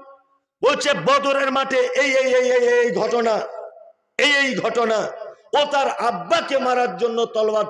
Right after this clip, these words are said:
চালানোর আগে তলোয়ার নামিয়ে নিয়েছে। আব্বা বলে ভয়ে মারতে পারেনি, লজ্জায় মারতে পারেনি,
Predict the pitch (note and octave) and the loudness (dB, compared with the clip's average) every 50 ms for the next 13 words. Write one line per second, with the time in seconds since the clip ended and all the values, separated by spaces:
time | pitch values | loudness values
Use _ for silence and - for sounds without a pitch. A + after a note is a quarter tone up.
0 | G#3+ - G#3 G#3 G#3 G#3 G3+ G3+ G3 G3 - F#3 F#3 F3 G3+ F#3+ - F#3 F#3 F#3 | -4 -4 -2 -2 -2 -2 -2 -4 -8 -6 -6 -6 -6 -6 -8 -6 -6 -4 -4 -2
1 | F#3 F#3 F3+ F3+ F3 F3 F3 F3+ F3 F3 F3 F3 F3 F3 E3+ E3+ - E3 F3 E3 | -2 -4 -4 -4 -4 -4 -4 -4 -6 -6 -6 -6 -6 -6 -6 -4 -2 0 0 0
2 | E3 E3+ - - - - - _ D3+ F3 F3 - D3 E3+ E3+ E3 E3 E3+ E3+ E3 | -2 -4 -8 -18 -20 -20 -8 _ -4 -4 -4 -4 -6 -6 -6 -4 -4 -2 -2 -2
3 | D3 B2 D#3 E3 E3 D#3 D#3+ D#3+ D#3 - - D#3+ D3+ D3+ D#3 D3+ D3+ D#3 D3+ D3 | -2 -2 -4 -4 -4 -4 -4 -6 -8 -6 -6 -4 -4 -2 -2 -2 -2 -4 -6 -8
4 | C#3+ - - - - B2 D3+ D#3+ E3 - - E3+ D#3 D#3+ D#3 D#3 D#3 D3+ - - | -8 -12 -18 -20 -10 -6 -4 -4 -4 -4 -4 -4 -4 -4 -4 -4 -6 -6 -4 -4
5 | D#3+ D3 D3 D3 D3 D3 D3+ D#3+ D3+ C#3 | -4 -2 -2 -2 -2 -2 -2 -4 -4 -6